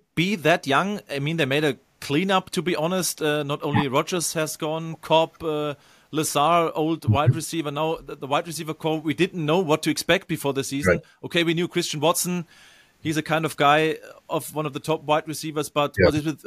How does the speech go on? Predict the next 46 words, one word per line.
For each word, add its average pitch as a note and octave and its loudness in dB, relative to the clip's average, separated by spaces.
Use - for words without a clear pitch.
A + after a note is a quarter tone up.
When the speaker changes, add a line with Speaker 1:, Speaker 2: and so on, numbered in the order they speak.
Speaker 1:
with, D3+ -2
uh, C#3+ 0
Romeo D3 -4
Doubs? D3+ 0
How D3 0
good D#3 -2
is E3 -4
he D3+ 0
really D#3 2
in D3 -4
his C3+ -4
second D#3+ -2
year D3+ 2
now? D3 0
Speaker 2:
Yeah. G2 4
Speaker 1:
Jayden D3+ -2
Reed, E3+ -4
Jayden E3 0
Reed F#3 0
looks E3+ -2
good. F3+ 2
Uh, D#3 0
Speaker 2:
Mm. - 6
Speaker 1:
even E3+ 0
Dontavian D#3 -2
Wicks - 0
is A2 0
doing F#3+ 2
a D#3+ 2
Speaker 2:
Yes. D3 -2
Speaker 1:
good F3 -2
job F#3 0
for E3+ 2
a D3+ 2
fifth G3 -4
round C#3+ 0
pick. C3+ -2
Um, C3 -4
is F#3+ 0
that F3 0
young C#3+ 0
blood - 0
maybe F3 -4
what D#3+ -2
the D#3 0
Packers - 0